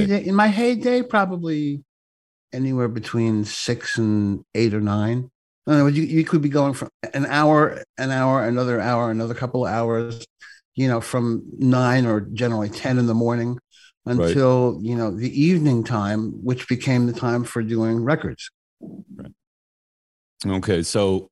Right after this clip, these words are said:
Speaker 2: and
Speaker 1: I'm
Speaker 2: you're
Speaker 1: speaking
Speaker 2: moving from
Speaker 1: generalities here, of course,
Speaker 2: Yeah,
Speaker 1: you know,
Speaker 2: yeah,
Speaker 1: but
Speaker 2: no,
Speaker 1: yeah.
Speaker 2: of course, and that's, I just want people to get an idea of what,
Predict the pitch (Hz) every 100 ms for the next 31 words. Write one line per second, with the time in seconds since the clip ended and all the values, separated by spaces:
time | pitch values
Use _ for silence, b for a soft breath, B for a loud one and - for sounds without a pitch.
0 | - 131 135 139 180 165 143 170 147 147
1 | 143 135 104 98 - 87 92 - 196 143
2 | 113 127 104 113 139 87 - 92 - 98
3 | 90 - 117 95 101 107 95 110 104 92
4 | 95 92 87 90 98 127 110 87 107 110